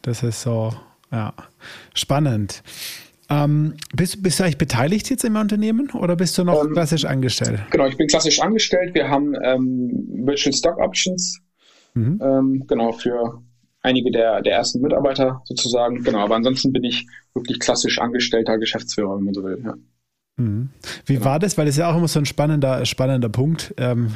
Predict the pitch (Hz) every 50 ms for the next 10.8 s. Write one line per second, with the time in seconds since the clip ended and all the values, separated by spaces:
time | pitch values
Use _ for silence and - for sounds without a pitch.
0 | 113 - 131 120 131 139 156 147 - 120 - - 151 156 - 180 170 151 135 -
1 | - 131 135 127 127 120 - - 151 143 - - 123 - - 127 143 170 160 -
2 | 180 165 - 143 127 127 127 135 123 - - 135 131 123 123 120 113 - - -
3 | 123 123 123 117 107 - 135 147 135 151 165 165 - - 180 160 175 170 170 170
4 | 175 165 170 175 156 - - 170 165 156 165 170 170 175 170 - - - - -
5 | - - - 127 131 123 139 147 131 139 139 147 147 147 151 135 139 135 139 139
6 | 139 139 131 - - 147 143 135 - 143 143 135 127 - 143 131 123 117 - -
7 | - 113 - - - 123 117 135 147 160 165 165 156 - 147 135 131 127 131 -
8 | - 135 - - 151 143 - - 135 135 143 175 175 - 202 185 180 180 185 185
9 | 185 165 - - 165 151 147 143 151 160 147 143 147 139 - 139 143 160 175 -
10 | 208 190 170 - 175 165 170 165 165 160 156 147 147 143 143 135